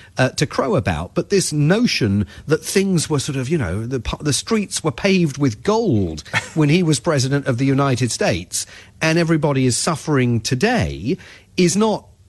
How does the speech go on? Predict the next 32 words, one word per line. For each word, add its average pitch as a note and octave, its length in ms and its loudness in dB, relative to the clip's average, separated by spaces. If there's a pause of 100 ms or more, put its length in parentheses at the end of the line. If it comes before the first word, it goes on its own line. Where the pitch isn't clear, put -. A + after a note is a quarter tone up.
(340)
the, G3 120 -2
the F3 140 2
facts - 580 -4
don't D#3 480 0
bear C3+ 300 2
that C3+ 300 -2
out. G3 300 -2
But, F3+ 200 0
you G#3+ 80 2
know, G#3+ 160 2
in F#3+ 180 0
many D#4+ 220 2
ways, B2+ 320 2
I C#3+ 100 0
think E3+ 180 -2
the E3 80 2
most D#3 320 0
significant G3 600 0
thing C3+ 180 0
that A#2+ 100 0
happened A2+ 300 0
last G2 300 0
week D#2+ 320 -4 (540)
was D3+ 300 2 (220)
the E3+ 80 0
moment E3 300 2
when D3 140 2
the D3 60 2
Sesame D#3 440 0
Street B2 320 0
character B2+ 560 0
Elmo F#2+ 680 0